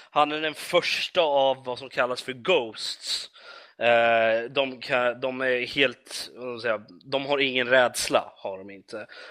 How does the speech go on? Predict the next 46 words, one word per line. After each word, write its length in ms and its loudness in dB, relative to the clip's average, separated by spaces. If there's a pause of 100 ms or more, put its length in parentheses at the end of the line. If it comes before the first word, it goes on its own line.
Och 80 0
han 160 6
är, 80 0
var 120 -2
den 120 -6
första, 600 4 (200)
var 260 -16
han, 100 -20 (420)
av 160 -10
dem. 260 -14
Så 160 -14
vitt 160 -6
det 80 -14
får, 180 -12
man 160 -12
får 100 -16
det 60 -14
förklarat 400 -10
av 60 -12
filmen, 420 -10
men 100 -10
det 60 -8
verkar 280 -2
som 160 -10
att 40 -14
det 40 -14
var 80 -6
lite 160 -12
luddigt 440 -6
med 80 -10
det 120 -4
också. 340 -10 (360)
Men, 180 4
eh, 60 2
vi-, 380 4
vissa 340 0
saker 320 0
skulle 220 -6
jag 80 0
vilja 200 -2
haft 220 -2
lite 180 -10
mer 140 -6
förklaringar 800 0
för. 480 -10 (480)
Eh, 440 2